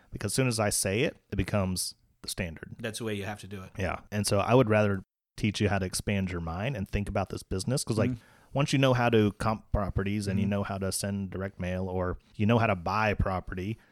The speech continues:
Speaker 2: Mm-hmm.
Speaker 1: open up your mind. Like, expand what you're gonna
Speaker 2: Mm-hmm.
Speaker 1: do. Like, it doesn't have to be, "Well, Adam said this,
Speaker 2: Mm-hmm.
Speaker 1: gotta do this way, and it, for some reason it's not working. Well, let me,"
Speaker 2: Yeah.
Speaker 1: whatever.
Speaker 2: Adam says, "You gotta take the lowest comp and divide it by four, and then, uh, well,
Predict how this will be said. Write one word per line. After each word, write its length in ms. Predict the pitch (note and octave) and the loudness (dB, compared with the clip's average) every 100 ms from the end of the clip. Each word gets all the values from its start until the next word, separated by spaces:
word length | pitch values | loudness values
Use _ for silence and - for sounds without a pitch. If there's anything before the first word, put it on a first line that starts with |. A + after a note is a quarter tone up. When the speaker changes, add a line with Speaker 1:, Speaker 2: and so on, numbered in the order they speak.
| - | -14
Speaker 2:
Mm-hmm. 200 | A2+ G#2 A2 - | -10 -10 -10 -6
Speaker 1:
open 240 | - A2 B2 | -2 2 2
up 120 | A#2 | 2
your 80 | G#2 | 0
mind. 480 | G#2 A2+ A2 F#2+ - - - - | -2 0 0 -2 -6 -12 -14 -6
Like, 220 | G2+ G2+ | -6 -4
expand 600 | G#2+ - - A#2+ C3 B2+ | -4 -4 -2 0 2 2
what 120 | A2+ | 0
you're 80 | A#2 | 0
gonna 180 | A2 G2+ | 0 0
Speaker 2:
Mm-hmm. 100 | A2 | 0
Speaker 1:
do. 240 | A2 A2+ | 0 0
Like, 200 | F#2+ F#2 - | 0 -6 -8
it 100 | G#2+ | -4
doesn't 260 | G#2 A2+ A2+ | 0 0 0
have 200 | A2+ G#2+ | -2 -4
to 60 | G#2 | -6
be, 300 | F#2+ A2+ G2 | -4 -4 -4
"Well, 200 | F#2 F#2+ | -4 -8
Adam 300 | - F#2 A#2 | -8 -6 -4
said 300 | B2+ A#2 B2 | -4 -4 -6
this, 340 | A#2 F#2+ - - | -6 -6 -6 -6
Speaker 2:
Mm-hmm. 220 | A2 A2 A#2+ | -4 -4 -6
Speaker 1:
gotta 240 | - E2 G#2 | -10 -8 -4
do 180 | A#2+ C3 | -4 -4
this 320 | G2 F#2+ - | -4 -6 -6
way, 300 | F#2 F2+ A2 | -8 -6 -8
and 180 | F2 F2 | -8 -12
it, 120 | E2+ | -14
for 120 | - A2+ | -10 -4
some 160 | D3+ | -2
reason 240 | E3 C#3 C3 | 0 -2 -2
it's 20 | |
not 140 | C3+ | -2
working. 280 | C3 C3 - | -2 -2 -2
Well, 100 | G2 | 0
let 100 | B2 | 0
me," 240 | C3+ B2+ G#2+ _ _ - | 0 -2 -4 _ _ -12
Speaker 2:
Yeah. 180 | A#2+ A2 | -8 -4
Speaker 1:
whatever. 360 | B2 G2+ - - _ - | -4 -6 -12 -18 _ -8
Speaker 2:
Adam 220 | C#3 D#3 | -6 -4
says, 400 | - C3+ B2+ A2+ | -4 -2 -2 -4
"You 100 | A#2 | -6
gotta 200 | A2+ C#3 | -2 0
take 160 | B2+ E3 | 2 0
the 80 | B2+ | 2
lowest 320 | D3+ F#3+ - | 4 4 2
comp 300 | - F#3 F3+ | 0 -2 0
and 80 | C3 | 0
divide 220 | B2 D3+ D#3+ | 2 2 0
it 60 | |
by 160 | C#3 C#3 | -2 -4
four, 380 | - D3 A2 A#2 | 0 0 0 2
and 180 | A#2 | 2
then, 300 | C3 C3 B2 - _ _ _ | 4 2 0 -2 _ _ _
uh, 180 | - D#3 | -2 -2
well, 220 | B2+ C3 | 0 -2